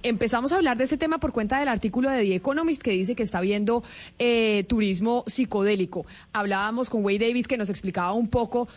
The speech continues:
sobre el tema ancestral, eh, de la ayahuasca. Ahora nos traía Gonzalo una persona encargada de este tipo de tours, si lo podemos decir así, en Panamá. Y tengo la discusión de mis compañeros en la mesa de trabajo que usted estaba escuchando.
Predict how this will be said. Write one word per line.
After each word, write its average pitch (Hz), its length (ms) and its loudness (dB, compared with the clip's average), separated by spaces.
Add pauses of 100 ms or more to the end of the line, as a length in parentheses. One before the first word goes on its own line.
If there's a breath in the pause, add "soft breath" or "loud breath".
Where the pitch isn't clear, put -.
sobre 226 300 0
el 180 80 -4
tema 190 180 -2
ancestral, 208 560 0
eh, 208 80 0
de 214 100 0
la 208 80 2
ayahuasca. 220 540 -2
Ahora 202 400 -2
nos 247 140 -4
traía 190 340 0
Gonzalo 214 560 2 (300 loud breath)
una 247 480 2
persona 208 320 -2
encargada 208 460 -2
de 233 120 0
este 202 220 -2
tipo 262 260 -2
de 202 180 0
tours, 311 440 2
si - 180 -4
lo 220 120 2
podemos 202 580 0
decir 202 240 0
así, 254 320 2 (400 loud breath)
en 240 180 2
Panamá. 202 640 0 (580)
Y 247 120 0
tengo 214 260 0
la 262 100 2
discusión 208 560 0
de 214 160 0
mis 254 140 0
compañeros 196 440 0
en 160 60 0
la 175 100 0
mesa 180 220 0
de 233 80 0
trabajo 202 540 2 (280 loud breath)
que 247 120 0
usted 196 300 -2
estaba 233 580 0
escuchando. 220 720 0